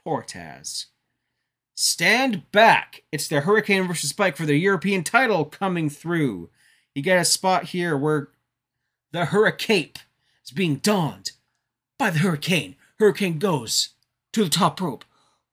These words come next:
But what? Some southern wench, Mighty Molly.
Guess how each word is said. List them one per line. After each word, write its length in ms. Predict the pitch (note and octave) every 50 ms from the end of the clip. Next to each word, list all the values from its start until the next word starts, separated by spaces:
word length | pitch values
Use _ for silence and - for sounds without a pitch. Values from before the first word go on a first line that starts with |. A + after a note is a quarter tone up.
| _ _ _ _ _ _ _ _ _ _ _ _ _ -
But 160 | G#3+ - -
what? 400 | B2+ C#3 - B3+ - - - - _ _ _ _ _ _ _ _ _ _ _ _ _ _ _ _
Some 360 | - - - A3+ F#3 D#3 D3
southern 400 | - - - - D4+ C#4 C#4 B3
wench, 540 | A#3 D#4 F4 A#3+ D3+ - - - - - - - _ _ _ _ -
Mighty 340 | A#3+ D#4 D4+ - - C4+ B3+
Molly. 520 | C4+ C#4 C4 B3 G#3 D#3 A#2 F#2 -